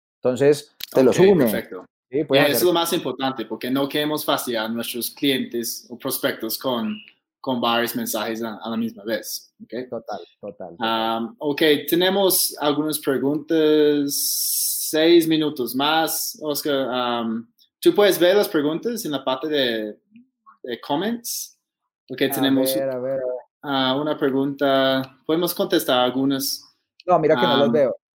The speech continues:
Speaker 1: ¿Complementos y herramientas externas? No, no las, no las veo, Chris.
Speaker 2: No,
Speaker 1: Live
Speaker 2: ah,
Speaker 1: com-,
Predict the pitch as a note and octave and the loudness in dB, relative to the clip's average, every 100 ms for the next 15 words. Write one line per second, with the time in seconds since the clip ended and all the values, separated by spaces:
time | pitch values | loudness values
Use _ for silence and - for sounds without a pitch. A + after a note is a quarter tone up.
0 | _ _ - E3 E3 D#3+ E3 E3 F#3 F#3+ | _ _ -6 0 2 2 0 -2 -2 0
1 | D#3 C#3 F3+ F3+ - D#3 E3+ G#3 F3 D3 | 0 -2 -2 -2 -2 0 0 0 -2 -2
2 | C3 B2+ C3 C#3 C3+ C3+ C3+ A#2+ G2+ A2+ | -2 -4 -4 -4 -4 -4 -4 -4 -6 -8
3 | G#2+ _ _ _ _ _ _ _ _ _ | -10 _ _ _ _ _ _ _ _ _
4 | _ _ - F#3 F3+ C#3 C#3+ D3+ | _ _ 0 4 6 6 2 0